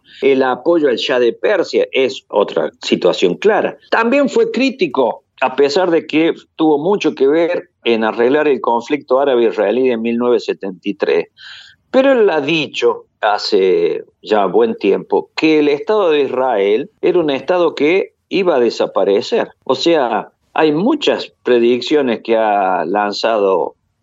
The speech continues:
Henry Kissinger que había que tomarlas realmente, porque ver la situación de hoy del Estado de Israel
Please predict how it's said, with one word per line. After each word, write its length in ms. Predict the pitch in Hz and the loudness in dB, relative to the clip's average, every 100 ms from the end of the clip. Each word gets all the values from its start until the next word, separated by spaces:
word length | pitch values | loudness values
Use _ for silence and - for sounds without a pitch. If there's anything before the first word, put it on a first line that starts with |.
| - | -2
Henry 340 | 120 110 107 | 0 2 0
Kissinger 580 | - 90 - 101 107 117 - - | 0 -2 0 0 0 -2 -6 -2
que 580 | 139 135 131 131 127 127 _ | 2 2 2 0 -2 -6 _
había 420 | 143 147 190 190 | -4 0 0 0
que 320 | 190 135 117 | -2 0 0
tomarlas 640 | 110 117 120 156 156 120 104 | 0 -2 -2 -2 0 -2 -2
realmente, 680 | 117 131 120 123 117 110 131 | -2 0 0 -2 -4 -2 -4
porque 920 | - 107 101 - 98 101 98 92 90 - - - - | -2 -2 -2 -4 0 2 2 0 -2 -8 -20 -20 -2
ver 200 | 160 151 | 0 2
la 140 | 143 | 0
situación 640 | 131 113 113 113 - 151 | -2 -2 0 0 0 0
de 140 | 127 131 | 2 2
hoy 280 | 143 147 139 | 2 0 0
del 340 | 123 117 110 | 0 0 0
Estado 400 | 113 113 143 131 | -2 -2 0 0
de 80 | 120 | 0
Israel 680 | 120 117 120 147 135 95 | -2 -2 0 0 -2 -4